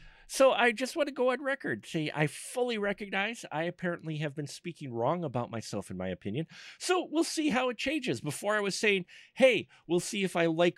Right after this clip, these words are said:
Only God Forgives this time around." I'm gonna spin it around. We'll see if I still like Only <laughs> God Forgives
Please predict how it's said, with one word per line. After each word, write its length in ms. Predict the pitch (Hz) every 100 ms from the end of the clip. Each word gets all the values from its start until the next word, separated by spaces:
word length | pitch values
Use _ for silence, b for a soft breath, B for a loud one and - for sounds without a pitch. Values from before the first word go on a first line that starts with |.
| -
Only 200 | 160 170
God 220 | 160 170
Forgives 420 | - 127 156 175 160
this 140 | 151
time 180 | 190 165
around." 340 | 160 180 240 b b b -
I'm 140 | -
gonna 160 | 320 190
spin 300 | - - 175
it 80 | 196
around. 240 | 294 277
We'll 100 | 165
see 320 | - 240 202 b b -
if 160 | 233
I 80 | 285
still 540 | 233 - - 415 415 202
like 360 | 120 85 - _ _ -
Only 260 | 117 117 110
<laughs> 140 | -
God 240 | 160 - -
Forgives 720 | - 107 - 147 95 87 -